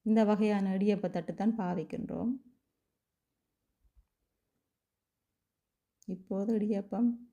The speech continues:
இன்னும் சில நிமிஷங்களில் அவிந்து, அவித்து முடித்து விடுவோம். நீங்களும் இதை செய்து பாருங்கோ. இலகுவான முறையில் இடியாப்பம் அவிக்கலாம்.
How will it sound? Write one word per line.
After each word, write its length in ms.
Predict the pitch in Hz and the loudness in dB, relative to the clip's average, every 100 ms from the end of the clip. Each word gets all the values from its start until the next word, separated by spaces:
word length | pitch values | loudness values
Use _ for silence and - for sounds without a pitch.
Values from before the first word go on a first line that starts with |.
| _ _ _ _ _ _ - | _ _ _ _ _ _ -6
இன்னும் 260 | 208 220 220 | 0 2 2
சில 200 | 196 196 | 2 -2
நிமிஷங்களில் 720 | 185 185 196 190 185 180 208 233 | -2 -2 -4 -4 -4 -2 0 0
அவிந்து, 420 | 196 202 202 233 240 - _ _ _ _ _ _ _ _ _ - | -2 -2 -2 -4 -6 -12 _ _ _ _ _ _ _ _ _ -10
அவித்து 320 | 180 208 214 | -4 -4 0
முடித்து 360 | 226 190 185 170 | 2 2 -2 -6
விடுவோம். 480 | 165 - - 220 269 - _ _ _ _ _ _ _ _ _ _ _ _ _ _ - | -6 -4 -2 -2 -4 -8 _ _ _ _ _ _ _ _ _ _ _ _ _ _ -2
நீங்களும் 520 | 220 233 220 208 247 302 - _ _ _ _ _ _ | 4 6 6 6 2 0 -6 _ _ _ _ _ _
இதை 180 | 190 196 | -4 -2
செய்து 300 | 220 208 208 214 | 0 2 4 4
பாருங்கோ. 580 | 214 190 175 170 165 190 240 _ _ _ _ _ _ _ _ _ _ _ _ _ _ _ _ _ _ _ _ _ _ _ _ _ _ _ _ _ _ _ _ _ _ _ - | 2 0 0 -4 -4 -4 -6 _ _ _ _ _ _ _ _ _ _ _ _ _ _ _ _ _ _ _ _ _ _ _ _ _ _ _ _ _ _ _ _ _ _ _ -2
இலகுவான 520 | 208 208 202 185 180 | 0 2 2 0 0
முறையில் 300 | 175 165 196 | -2 -2 -2
இடியாப்பம் 440 | 190 185 180 196 | 0 -2 -2 -2
அவிக்கலாம். 580 | 202 170 160 156 151 147 | -2 -4 -8 -6 -6 -6